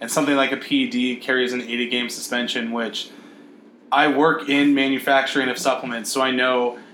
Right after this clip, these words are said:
how easy it is for something to slip through the board of banned substances,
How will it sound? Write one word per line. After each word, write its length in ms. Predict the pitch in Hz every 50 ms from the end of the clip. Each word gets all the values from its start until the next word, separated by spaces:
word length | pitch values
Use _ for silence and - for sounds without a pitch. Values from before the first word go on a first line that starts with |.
| -
how 340 | - - - 147 147 139 123
easy 400 | 120 127 139 139 123 123 127 127
it 60 | 123
is 440 | 123 120 120 120 117 110 - - - -
for 100 | - 139
something 640 | 131 - - 135 123 - 135 127 127 123 123 120 - - - - - -
to 100 | - 123
slip 380 | 123 - - - 143 135 139 -
through 160 | 139 135 131
the 60 | 127
board 300 | 120 110 120 123 123 120
of 120 | 120 117 107
banned 260 | 120 120 117 117 110
substances, 800 | - 123 120 120 - 117 107 - 113 113 110 107 107 - - -